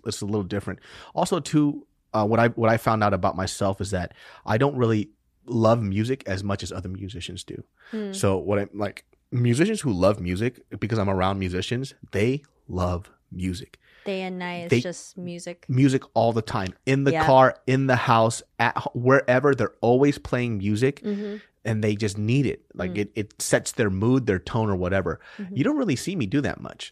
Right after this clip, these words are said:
Speaker 2: You just have sparks of moments of, like, getting really into it and then coming out, and then getting really into it
Speaker 1: Exactly.
Speaker 2: and then coming out.
Speaker 1: And so, like, music has never been something I've ever, like, I appreciate a lot, but it, it's not something I've ever really been able to live in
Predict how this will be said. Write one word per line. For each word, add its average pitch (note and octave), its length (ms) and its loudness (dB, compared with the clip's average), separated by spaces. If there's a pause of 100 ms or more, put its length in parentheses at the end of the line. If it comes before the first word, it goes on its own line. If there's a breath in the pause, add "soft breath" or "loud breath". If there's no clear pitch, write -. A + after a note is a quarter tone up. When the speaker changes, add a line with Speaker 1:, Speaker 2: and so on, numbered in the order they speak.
(160)
Speaker 2:
You A#3+ 140 -4
just F4+ 160 -4
have E4 260 2
sparks - 600 -4
of F#3+ 120 -6
moments F#3+ 440 -4
of, F#3 160 -6
like, D#3 320 -2 (380 soft breath)
getting C4 240 2
really B3 320 4
into B3+ 260 2
it A#3+ 400 4
and G#3 100 -2
then G3 80 -2
coming F#3+ 300 -6
out, F3 200 -8
and E3+ 100 -12
then F#3 80 -8
getting C#4+ 220 2
really A#3+ 240 2
into A#3 120 2
it - 20 6
Speaker 1:
Exactly. A#2 300 6
Speaker 2:
and F2 120 -2
then E3+ 60 -8
coming F3+ 220 -10
out. D#3+ 280 -10 (300 loud breath)
Speaker 1:
And G#2+ 140 -4
so, G#2+ 440 2
like, G#2 140 -4
music C3 340 2
has G#2+ 120 0
never G#2+ 220 2
been G#2 100 -2
something F#2+ 380 -4
I've F2+ 200 -4
ever, F#2 360 -2 (320)
like, G2 200 -4
I G#2+ 60 0
appreciate G#2+ 760 -2
a F2 40 -4
lot, E2 320 -10 (460 soft breath)
but F2+ 280 -2
it, A2 200 -6
it's - 100 -6
not A#2+ 140 -2
something G#2+ 240 -4
I've G2 160 -2
ever F#2+ 180 -2
really F#2 220 -2
been F2+ 180 -6
able F2+ 200 -6
to - 140 -14
live F#2 360 -2
in D3 240 -4